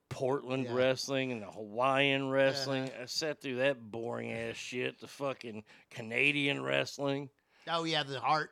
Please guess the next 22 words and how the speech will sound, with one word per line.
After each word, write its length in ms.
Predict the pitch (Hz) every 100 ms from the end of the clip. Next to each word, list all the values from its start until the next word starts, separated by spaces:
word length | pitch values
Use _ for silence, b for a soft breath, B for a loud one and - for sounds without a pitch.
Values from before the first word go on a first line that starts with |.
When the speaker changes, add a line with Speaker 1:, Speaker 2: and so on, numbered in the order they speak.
| 160
Speaker 1:
Yeah. 400 | 151 143 135 135
Speaker 2:
deal, 140 | 147
yeah. 200 | 135 113 - b b -
Speaker 1:
I 120 | 180
wanna 200 | 202 202
see 320 | - 196 190
M 220 | 196 202
J 260 | 175 196 190
F 200 | 185 135
versus 380 | 185 170 175 147
Piper 500 | - 175 180 185 170
just 260 | 135 175 -
for 120 | 170
the 80 | 156
promos. 840 | - 160 156 147 120 117 - - - _ -
Nah, 80 |
that'd 240 | 117 127 156
be 160 | 160
good. 340 | 127 131 135 127
Speaker 2:
That's 120 | 117
pretty 320 | - 427 440
fucking 440 | - 254 254 214